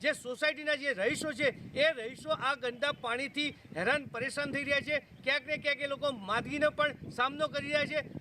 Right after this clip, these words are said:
આ જે, અ, વાત કરવામાં આવે છે કે અહીંયા છ કરોડ રૂપિયાની અંદાજે ગ્રાન્ટ ફાળવવામાં આવી છે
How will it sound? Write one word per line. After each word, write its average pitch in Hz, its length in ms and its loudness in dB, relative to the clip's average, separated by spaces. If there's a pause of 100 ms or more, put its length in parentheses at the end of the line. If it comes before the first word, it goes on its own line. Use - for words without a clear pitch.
(140)
આ 277 180 4
જે, 285 160 -6
અ, 320 420 2
વાત 262 300 4
કરવામાં 294 380 -2
આવે 277 160 4
છે 294 100 0
કે 294 80 0
અહીંયા 277 300 2
છ 277 440 -2
કરોડ 269 280 2
રૂપિયાની 269 380 0
અંદાજે 254 380 2
ગ્રાન્ટ 202 360 0
ફાળવવામાં 262 460 0
આવી 269 120 0
છે 302 120 4